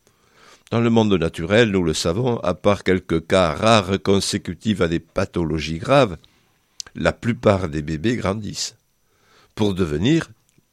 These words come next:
des adultes. Mais attention, qui dit adulte ne di-,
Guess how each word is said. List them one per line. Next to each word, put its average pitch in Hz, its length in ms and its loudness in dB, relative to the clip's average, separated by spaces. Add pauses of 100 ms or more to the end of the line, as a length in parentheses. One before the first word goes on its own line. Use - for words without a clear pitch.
(140)
des 113 240 -2
adultes. 104 460 -2 (580)
Mais - 180 -2
attention, 147 540 -4 (920)
qui 175 180 2
dit 143 240 2
adulte 151 500 0 (220)
ne 107 180 4
di-, 101 260 -4